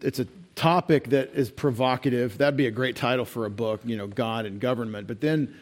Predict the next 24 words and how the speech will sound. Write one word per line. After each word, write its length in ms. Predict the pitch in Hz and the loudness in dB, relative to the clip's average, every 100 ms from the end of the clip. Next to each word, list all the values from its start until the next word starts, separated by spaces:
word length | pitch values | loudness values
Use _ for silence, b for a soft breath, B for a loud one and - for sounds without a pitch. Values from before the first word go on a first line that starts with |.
| B | B
when 120 | 139 | 4
you 120 | 143 | 4
ask, 280 | 135 151 147 | 6 4 4
"What 100 | 160 | 4
does 120 | 147 | 4
the 60 | 131 | 4
Bible 260 | 139 139 | 2 2
say 400 | 127 - 160 156 | 0 2 4 8
about 300 | 147 135 127 | 6 6 2
God 260 | 120 139 139 | 4 4 4
and 140 | 127 | 2
government?" 420 | 123 143 151 127 127 | 4 4 4 0 -2
it's 180 | 127 | -6
the 120 | - 135 | -2 -2
divine 260 | 127 127 | 0 -2
institutions 640 | 120 110 - 135 131 117 104 | -2 -8 -2 -2 -2 -6 -6
of 160 | 107 98 | -8 -4
delegated 500 | 120 117 117 113 98 | -2 -2 -4 -6 -8
authority. 540 | - 135 139 104 90 - B B B | -6 -2 -2 -4 -10 -16 B B B
Because 300 | B - 180 | B 4 6
Romans 340 | 151 190 190 - | 6 6 4 4
thirteen 500 | 180 160 185 185 160 | 4 4 6 6 6
isn't 280 | 151 151 127 | 4 2 2
the 160 | 143 | 2